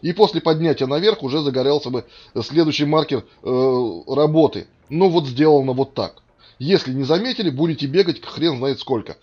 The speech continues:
потому что лифтов нету. Их, в принципе, визуально убрали. Их вообще нету. Только остались вот эти вот палки наверх ведущие,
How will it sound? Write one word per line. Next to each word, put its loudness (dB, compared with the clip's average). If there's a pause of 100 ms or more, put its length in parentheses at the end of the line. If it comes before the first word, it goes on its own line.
(160)
потому 0
что -4
лифтов 0
нету. -2 (320)
Их, -6
в -18
принципе, -4
визуально 0
убрали. 2 (340)
Их -6
вообще -2
нету. -10 (360)
Только 2
остались -4 (800)
вот -6
эти -4
вот -4 (260)
палки 4
наверх -4
ведущие, -8